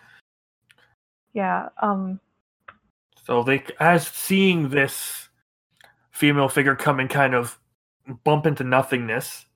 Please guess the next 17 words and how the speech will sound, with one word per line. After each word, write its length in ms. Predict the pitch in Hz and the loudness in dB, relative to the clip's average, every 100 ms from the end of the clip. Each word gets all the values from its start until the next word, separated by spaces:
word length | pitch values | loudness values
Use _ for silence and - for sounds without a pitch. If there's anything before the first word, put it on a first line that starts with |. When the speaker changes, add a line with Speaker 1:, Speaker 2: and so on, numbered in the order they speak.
| _ _ _ - | _ _ _ -6
Speaker 2:
awkwardly, 640 | 120 113 127 117 117 139 - - - | -4 -2 -4 0 0 0 -6 -8 -2
and 80 | 135 | 0
then 140 | 131 | 2
look 180 | 143 147 | 2 2
into 200 | 147 156 | 0 0
the 80 | 139 | 2
room, 460 | 135 139 131 143 - _ _ _ _ _ _ | 2 2 2 -4 -10 _ _ _ _ _ _
they 140 | 151 139 | 0 2
just 200 | 147 143 | 2 0
say, 100 | 165 | 0
"Please, 360 | 160 - 285 - - | 0 0 0 -2 -2
please 220 | 294 285 | 0 2
don't 180 | 285 262 | 4 4
hurt 200 | 294 302 | 4 4
us," 380 | 277 - - - _ _ _ | 0 -2 -12 -18 _ _ _
as 180 | 135 123 | -10 -10
she 360 | - 127 120 | -6 -6 -6